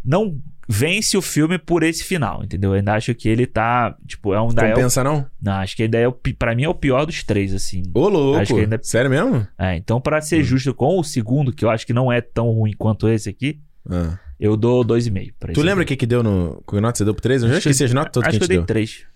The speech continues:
Speaker 1: pro
Speaker 2: É. Tu
Speaker 1: pro
Speaker 2: revisita alguma das notas? Algum... Alguma consideração? Vendo a trilogia aqui, pronto.
Speaker 1: <laughs> É, não, eu acho que o primeiro, pra mim, ainda é o meu favorito.
Speaker 2: Ah.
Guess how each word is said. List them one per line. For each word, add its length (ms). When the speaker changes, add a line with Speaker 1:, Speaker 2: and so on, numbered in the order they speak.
Speaker 1:
pro 400
Speaker 2:
É. 300
Tu 60
Speaker 1:
pro 20
Speaker 2:
revisita 540
alguma 200
das 140
notas? 320
Algum... 420
Alguma 200
consideração? 720
Vendo 180
a 40
trilogia 440
aqui, 180
pronto. 400
Speaker 1:
<laughs> 80
É, 200
não, 140
eu 100
acho 180
que 160
o 100
primeiro, 480
pra 140
mim, 120
ainda 160
é 40
o 60
meu 120
favorito. 640
Speaker 2:
Ah. 560